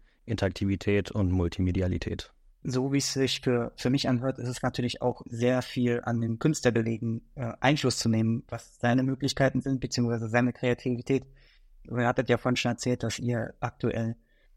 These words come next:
Speaker 2: in die Beta gehen wollt. Das heißt, dort könnt ihr natürlich dann auch nochmal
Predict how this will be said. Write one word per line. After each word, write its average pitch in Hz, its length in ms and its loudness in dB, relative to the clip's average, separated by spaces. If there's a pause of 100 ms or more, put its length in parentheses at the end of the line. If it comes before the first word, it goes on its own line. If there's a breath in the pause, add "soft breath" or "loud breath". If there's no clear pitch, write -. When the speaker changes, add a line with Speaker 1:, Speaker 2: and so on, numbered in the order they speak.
Speaker 2:
in 120 160 0
die 117 160 0
Beta 135 360 2
gehen 139 260 2
wollt. 127 280 0 (160)
Das - 160 -4
heißt, 113 280 -2
dort 110 160 2
könnt 120 200 0
ihr 117 60 2
natürlich 113 440 -4 (160)
dann 117 200 2
auch 117 220 -4 (180)
nochmal 113 400 -2